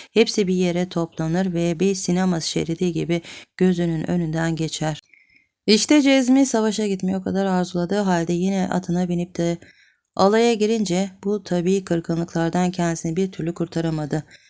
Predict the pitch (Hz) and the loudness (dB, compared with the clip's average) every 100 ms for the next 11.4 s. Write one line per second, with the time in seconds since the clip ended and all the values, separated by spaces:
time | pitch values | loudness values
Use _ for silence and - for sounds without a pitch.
0 | _ _ - 196 175 214 214 190 175 170 | _ _ -4 -4 0 0 0 -2 -4 -2
1 | 165 175 170 160 165 175 170 170 165 165 | -2 -2 -2 -4 -4 -4 -4 -4 -4 -2
2 | 170 180 170 165 165 160 156 160 160 180 | -4 -4 -4 -4 -4 -4 -4 -4 -4 -4
3 | 185 170 160 156 165 165 156 156 160 156 | -2 -4 -2 -4 -2 -2 -4 -4 -4 -4
4 | 151 143 151 151 _ _ _ _ _ - | -6 -6 -6 -8 _ _ _ _ _ 2
5 | 233 277 254 254 233 220 220 202 190 196 | 4 6 4 4 2 -2 -2 -2 0 -2
6 | 190 190 190 202 196 165 170 - 165 175 | -2 -2 -4 -4 -2 -4 -6 -6 -6 -4
7 | 170 180 170 - 165 156 165 170 - 160 | 0 0 -2 -2 -4 -2 -4 -6 -4 -4
8 | - - - - 180 180 202 202 196 202 | -4 -20 -18 -2 0 2 2 2 -2 -6
9 | 190 214 185 - 170 175 180 175 165 - | -4 -6 -6 -4 -4 -2 -2 -4 -4 -4
10 | 165 165 165 165 165 165 156 - 170 160 | -4 -4 -4 -4 -4 -6 -6 -6 -4 -4
11 | 160 - 170 170 | -4 -2 -2 -2